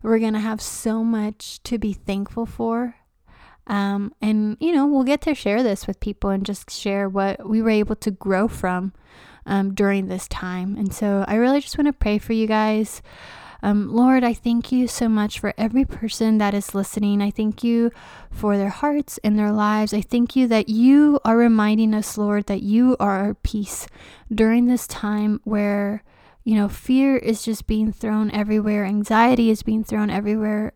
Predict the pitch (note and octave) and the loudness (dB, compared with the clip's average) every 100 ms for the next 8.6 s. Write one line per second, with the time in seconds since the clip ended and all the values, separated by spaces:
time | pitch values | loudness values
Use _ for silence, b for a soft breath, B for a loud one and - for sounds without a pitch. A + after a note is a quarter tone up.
0 | - A3+ - A#3+ A#3+ - A#3 G#3+ G3 G3+ | -4 -2 0 0 0 -2 0 0 0 -2
1 | - G#3+ A3+ G#3+ G#3 G#3 G#3 G#3 G#3 G3 | -4 -4 -2 -2 0 0 0 0 -2 -4
2 | - B3 - - B3 B3+ B3+ A3+ A3 - | -6 -8 -6 -2 2 2 2 -2 -4 -4
3 | G#3 G#3+ A3 G#3+ G3+ - G#3 A3+ A#3 - | -2 0 -2 -2 -4 -4 -2 0 0 -2
4 | B B B B - B3 - B3 B3 C4+ | B B B B -2 -2 2 2 4 2
5 | A#3+ A3+ A#3 A#3 A3+ - A3+ A3 A#3 A3+ | 2 2 -2 -2 -4 -2 -2 0 0 2
6 | A#3 A3+ - G#3+ G3+ G3 A3 - A3+ A3+ | 2 0 0 0 2 2 0 0 2 4
7 | A#3 A#3 B B B B - A3+ A#3+ A3 | 4 2 B B B B -4 0 2 0
8 | - G3+ G#3 G#3+ G#3 G#3 | 0 0 0 0 0 0